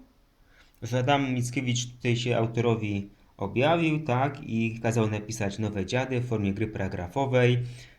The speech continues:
E, wcielamy się z, w jedną z postaci, e, w nawiązaniu, tak, do, do dziadów. E, i może to być Karolina Zan, jej karta.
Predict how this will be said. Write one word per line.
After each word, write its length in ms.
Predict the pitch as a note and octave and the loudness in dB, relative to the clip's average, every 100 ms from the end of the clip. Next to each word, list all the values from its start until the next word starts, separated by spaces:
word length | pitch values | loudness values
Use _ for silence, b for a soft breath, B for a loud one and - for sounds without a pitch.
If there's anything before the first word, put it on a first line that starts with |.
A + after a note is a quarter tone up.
| - | -4
E, 220 | A2 G#2 | -2 -2
wcielamy 380 | G#2 B2 A#2 A2+ | -2 2 2 2
się 120 | A2 | -2
z, 300 | F#2+ G2+ - | -6 -10 -4
w 40 | |
jedną 400 | A2 A#2 A#2 G#2 | 2 2 2 -2
z 80 | G2+ | -4
postaci, 920 | - - - A2+ A2 - G#2 G2+ G2 B B B - | -6 -6 -2 -2 0 -4 -6 -6 -6 B B B -4
e, 280 | G2 F#2+ F#2+ F#2+ F#2+ B B B - | -2 -2 -4 -6 -10 B B B -4
w 60 | |
nawiązaniu, 640 | A2 G#2+ G#2+ G2 A2+ G#2 G2 | -2 0 0 2 2 2 -2
tak, 340 | G2+ G#2 G2+ | 0 -2 -2
do, 240 | F#2 F2+ F2 | -6 -6 -8
do 160 | F#2+ F#2+ | -8 -6
dziadów. 640 | G2 G#2 G2+ A2+ C3+ - - B B B B B _ | -2 -2 0 0 -2 -6 -16 B B B B B _
E, 440 | G#2+ G#2+ G2+ G2+ - | -4 -2 0 -2 -6
i 640 | - C3+ C3 C3+ C#3 C#3 - | -8 -6 -2 0 0 -2 -6
może 380 | - A#2+ A#2+ A#2+ | 0 4 6 6
to 140 | A#2+ G#2 | 6 2
być 280 | F2 - | 0 -2
Karolina 580 | - C3 C3 A2+ G#2 F#2+ | -2 2 4 4 2 0
Zan, 380 | F#2+ C#3 D#3 F3 F3 - - - _ b b b b b b b b | 2 2 2 0 -6 -14 -20 -20 _ b b b b b b b b
jej 280 | G#2+ G#2 G2 | -4 -2 -2
karta. 760 | A#2+ B2 B2+ - D3+ E3 E3+ | 0 0 0 0 2 0 -2